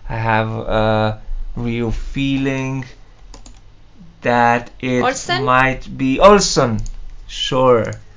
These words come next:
Speaker 1: why not?
Speaker 2: See, <laughs> yeah, okay.
Speaker 1: And get, like, a good assistant manager, a five-star assistant manager if you have him.
Speaker 2: Yeah, okay.
Speaker 1: Uh, yeah, let me actually finish this up for you. Uh,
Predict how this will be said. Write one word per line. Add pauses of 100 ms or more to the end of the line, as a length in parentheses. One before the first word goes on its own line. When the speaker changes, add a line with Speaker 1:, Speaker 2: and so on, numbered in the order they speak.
(220)
Speaker 1:
why
not?
Speaker 2:
See,
<laughs>
yeah,
okay. (360)
Speaker 1:
And
get,
like,
a
good
assistant
manager,
a
five-star
assistant
manager
if
you
have
him. (840)
Speaker 2:
Yeah,
okay. (920)
Speaker 1:
Uh,
yeah, (140)
let
me
actually
finish
this
up
for
you. (520)
Uh,